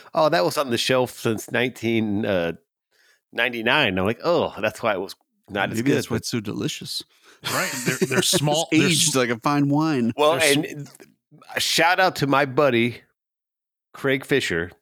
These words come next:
Speaker 1: He's the first one. He's like, he's like, "Dude, you have to try this orange and cream soda." And I never liked cream sodas or even orange sodas. And I was like, "Oh my God, this is amazing.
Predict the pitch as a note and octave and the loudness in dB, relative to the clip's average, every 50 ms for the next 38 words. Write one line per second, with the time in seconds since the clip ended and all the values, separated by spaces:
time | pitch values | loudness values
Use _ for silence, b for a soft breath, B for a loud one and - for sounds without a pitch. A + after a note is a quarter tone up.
0 | _ _ _ _ _ _ _ _ _ - C#3 D#3+ D#3+ D3+ - C3+ - - D3+ D3 | _ _ _ _ _ _ _ _ _ -2 0 0 0 -2 -6 -6 -2 0 0 0
1 | - - D3 C3+ A#2+ B2+ B2+ A#2 B2 G#2+ - F#2+ A2+ A#2 C3 A2 G2 _ - C3 | 0 0 0 2 2 2 2 2 0 -2 -2 -4 -2 0 0 -2 -2 _ -2 0
2 | D3 C3+ A2+ - - G#2 A2 A2+ - G2 E2+ - - - - A2+ A2 G#2+ G#2 F2 | 0 0 -2 -2 0 -2 -2 -2 -4 -10 -10 -10 -8 -2 0 0 2 0 0 -4
3 | E2 E2 - - - _ _ _ A2 A2+ A#2 A2+ G#2+ G#2 - - G#2+ G#2+ G2+ - | -6 -14 -14 -14 -20 _ _ _ 0 0 0 -2 -4 -8 -8 -4 -4 -4 -4 0
4 | - A#2+ A2+ G#2 F#2 D2+ B B B B B B B A2 A#2+ C3+ C3+ C#3+ D3 D3 | 0 0 2 2 0 -2 B B B B B B B 0 2 4 4 4 4 4
5 | D3+ C#3+ B2 A#2+ A#2 B2+ A#2+ - - - - C#3+ C#3 C#3+ C#3 C3 - C#3+ C#3 C#3 | 2 0 2 2 2 2 0 -2 -6 -2 2 4 4 4 2 0 0 0 0 2
6 | C3 C3+ C3+ A2+ G2+ A2+ A#2+ A2+ A2 G#2+ - F#2 G#2 A2+ C3 B2+ - - A2+ G#2 | 2 0 0 2 2 0 2 2 0 -2 0 2 2 4 2 2 0 -2 -2 -2
7 | G2 F#2+ - A#2+ A#2 A2 A#2 A2 B B B B B B B B B2+ C3 C3+ B2 | -2 -2 0 0 0 2 0 -2 B B B B B B B B 2 2 4 2
8 | A#2+ B2 - B2 C3+ C#3 C3 A2+ F2+ - - B B B B B B B - C#3 | 0 0 2 4 4 4 4 2 0 -4 -10 B B B B B B B -2 0
9 | - D3+ D3 C3 C3+ A#2+ A#2 C3+ D3 F3 F3 F3 D#3 A2+ A#2 F#2 - | 0 0 2 2 2 2 4 4 6 6 6 4 4 2 2 0 0